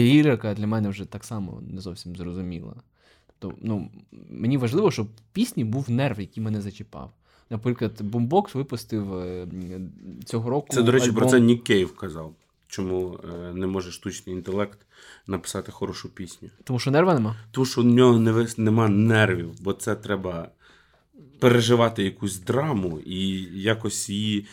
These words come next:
Speaker 2: намагатися вирішити, а штучний інтелект не буде ніколи мати
Speaker 1: Власне,
Speaker 2: такої
Speaker 1: мені
Speaker 2: проблеми
Speaker 1: у, у,
Speaker 2: в житті.
Speaker 1: у піснях Святослава Івановича бракує нерва.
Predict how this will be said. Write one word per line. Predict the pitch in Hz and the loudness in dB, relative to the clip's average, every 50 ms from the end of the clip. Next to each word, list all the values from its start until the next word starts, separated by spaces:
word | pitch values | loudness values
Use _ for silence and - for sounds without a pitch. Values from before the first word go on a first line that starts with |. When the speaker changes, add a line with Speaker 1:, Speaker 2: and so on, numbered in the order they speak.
| - _ _ - | -20 _ _ 0
Speaker 2:
намагатися | 107 104 104 104 110 113 107 110 - - - 101 | 2 4 4 4 4 2 2 0 -2 -2 -2 0
вирішити, | 101 120 143 139 117 95 - - - - 87 | 2 4 4 4 4 2 -2 -4 -6 -8 -8
а | 73 - | -10 -10
штучний | - - - 120 - - 107 104 104 | -8 -4 -4 -4 -4 -2 -4 -4 -2
інтелект | 104 101 - 110 110 113 110 110 - | -2 -2 -2 0 0 0 -2 -2 -4
не | 101 101 | -2 -2
буде | 98 104 110 101 98 | 0 0 -2 -2 0
ніколи | 98 95 92 - 107 98 98 | -2 -2 -2 0 0 0 2
мати | 95 98 98 95 - 98 92 - - - | 2 0 0 -2 -4 -8 -14 -12 -6 0
Speaker 1:
Власне, | 151 156 160 147 - - 127 123 | 4 4 4 4 2 2 0 4
Speaker 2:
такої | 131 139 139 131 | 6 6 8 6
Speaker 1:
мені | 120 - | 6 6
Speaker 2:
проблеми | 127 123 123 120 120 120 117 110 107 101 | 6 4 6 8 8 8 8 8 6 6
Speaker 1:
у, | |
у, | 98 | 4
Speaker 2:
в | 160 | 2
житті. | - - | 2 2
Speaker 1:
у | - | 0
піснях | - - - 185 190 185 - - 147 127 123 | 0 2 2 4 4 4 2 0 -2 -2 -2
Святослава | - - 147 135 - 180 175 165 165 | -2 -4 -6 -4 0 0 2 4 4
Івановича | 160 156 196 233 254 233 190 160 - - 127 | 2 2 2 0 0 0 -2 -2 -2 -6 -4
бракує | 113 107 104 110 120 - - 160 151 143 | -4 -4 -4 -4 -4 -2 0 0 0 2
нерва. | 123 117 120 117 107 101 82 82 78 - | 2 2 2 0 0 -2 -4 -8 -12 -12